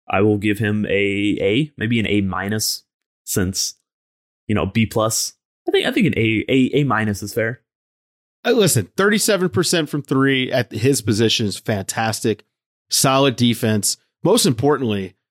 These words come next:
Speaker 2: going forward in this division, he showed he's the Zion stopper. So
Speaker 1: <laughs>
Speaker 2: I think you gotta give him an A just based on that <laughs> one game.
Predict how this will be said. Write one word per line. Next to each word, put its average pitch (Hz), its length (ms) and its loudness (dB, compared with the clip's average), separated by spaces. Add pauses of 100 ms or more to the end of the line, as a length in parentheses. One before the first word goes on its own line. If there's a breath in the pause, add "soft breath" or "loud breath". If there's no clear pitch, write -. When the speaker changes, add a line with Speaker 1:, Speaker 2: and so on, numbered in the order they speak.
(280)
Speaker 2:
going 156 260 4
forward 131 480 2
in 110 180 -2
this 110 200 0
division, 113 520 0 (340)
he 196 120 0
showed 208 320 2
he's 147 240 0
the 117 120 0
Zion 113 440 0
stopper. - 460 -12 (880)
So 139 600 2 (240)
Speaker 1:
<laughs> - 280 -4
Speaker 2:
I 151 240 2
think 240 240 2
you 175 100 2
gotta 180 320 2
give 170 180 2
him 147 140 2
an 123 140 4
A 123 220 2
just 156 380 0
based 135 280 2
on 123 120 0
that 131 280 0
<laughs> - 80 -10
one 156 180 2
game. 117 400 0